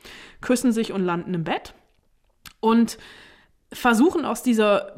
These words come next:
Beziehung, die eigentlich nicht wirklich eine Beziehung ist, sondern so, es ist ihr erstes Mal und es ist alles ganz aufregend, versuchen sie geheim zu halten, aus unterschiedlichen Gründen, die ich jetzt nicht benennen will, um mich nicht zu weit aus dem Fenster zu lehnen. Und, äh, in der Highschool sehen sie sich jeden Tag,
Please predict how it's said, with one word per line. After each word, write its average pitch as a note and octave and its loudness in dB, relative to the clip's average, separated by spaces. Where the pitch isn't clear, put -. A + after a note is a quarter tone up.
Beziehung, D4+ -2
die A#3 -2
eigentlich C4+ -2
nicht A#3+ -4
wirklich B3 -4
eine G#3+ 0
Beziehung G#3 -6
ist, A#3 -4
sondern A3 -2
so, F#3+ -2
es F#3+ -10
ist - -8
ihr G3+ -2
erstes E3 -8
Mal A#3+ 0
und F#3 -6
es F#3+ -8
ist F#3 -8
alles F#3 -6
ganz F3 -10
aufregend, A#3 -2
versuchen A3+ 0
sie G#3 0
geheim E3+ -2
zu B3 -8
halten, B3 -6
aus A3 -2
unterschiedlichen G#3+ -2
Gründen, - -14
die D#3 -10
ich - -12
jetzt - -12
nicht E3+ -8
benennen G3 -2
will, B3 0
um G3+ -4
mich F#3+ -6
nicht F#3 -6
zu F#3 -8
weit F3+ -6
aus - -12
dem E3+ -10
Fenster G#3+ -6
zu F3+ -6
lehnen. A3+ -6
Und, G#3 -6
äh, G3 -2
in G3+ 0
der F#3+ 0
Highschool C#4 -2
sehen A3+ 0
sie A#3+ -2
sich G#3 -8
jeden F#3 -8
Tag, - -6